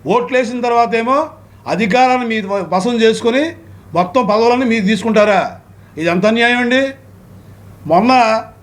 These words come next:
జనసేన అధ్యక్షులు గారిని చూసి కూటమి ప్రభుత్వానికి ఓట్లేయడం జరిగింది. ఈ రాష్ట్రంలో ఉన్నటువంటి వంద శాతం కాపుల్లో తొంభై ఐదు శాతం మంది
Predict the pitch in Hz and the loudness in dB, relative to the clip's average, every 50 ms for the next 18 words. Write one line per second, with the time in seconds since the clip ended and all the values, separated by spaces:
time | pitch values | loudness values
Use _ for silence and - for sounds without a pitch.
0 | - - - - - - - - - - - - - 139 131 165 175 202 226 - | -20 -20 -20 -20 -20 -20 -20 -20 -20 -20 -20 -18 -14 -6 -2 0 0 0 2 2
1 | 262 254 247 254 240 202 190 233 - - 233 226 233 226 220 208 196 190 214 - | 0 2 2 0 0 0 -2 -2 -4 -4 -4 -2 -2 0 0 -2 -2 -4 -4 -4
2 | - 254 269 302 311 - - - - - - - - - - - - - - - | -4 -4 -6 -6 -8 -14 -20 -20 -20 -20 -20 -20 -20 -20 -20 -20 -20 -20 -20 -20
3 | - - - 190 214 226 202 240 240 240 214 220 220 214 208 208 220 220 214 208 | -8 -2 0 2 2 2 2 0 0 0 0 0 2 2 0 2 2 2 2 2
4 | 196 180 247 294 294 302 - - - - - - - - - - 131 143 180 202 | 2 0 0 -2 -2 -6 -10 -16 -20 -20 -20 -20 -20 -20 -14 -8 0 2 2 2
5 | 202 202 220 208 208 240 220 190 185 185 185 175 160 131 113 101 98 - - - | 2 0 0 -2 0 -2 0 0 0 0 0 0 -2 -4 -8 -12 -16 -20 -20 -20
6 | - - - - - - - - - - - - - - 139 156 170 165 190 214 | -20 -20 -20 -20 -20 -20 -20 -20 -20 -20 -20 -18 -10 -6 -2 0 2 2 2 0
7 | 190 - 240 226 233 226 226 226 226 214 214 220 220 214 190 208 196 196 214 233 | 0 0 0 0 0 0 0 0 0 0 2 0 2 2 2 2 4 2 2 0
8 | 233 - - - - - - - - - - 131 151 170 196 202 214 208 214 214 | -4 -8 -16 -20 -20 -20 -20 -20 -20 -12 -2 0 0 0 2 2 2 2 2 0
9 | 214 190 220 214 202 196 202 202 202 185 202 202 214 233 269 311 311 - - - | 0 0 -2 -2 0 2 2 2 0 0 -2 -2 0 2 2 0 0 -4 -10 -20
10 | - - - - - - - - 170 185 202 214 214 226 226 226 226 220 220 208 | -20 -20 -20 -20 -20 -12 -4 0 0 0 2 2 2 2 2 4 4 2 2 0
11 | - 214 196 202 180 202 196 196 196 214 247 254 247 233 208 208 | 0 2 2 2 2 0 -2 -2 -2 0 0 2 2 2 2 0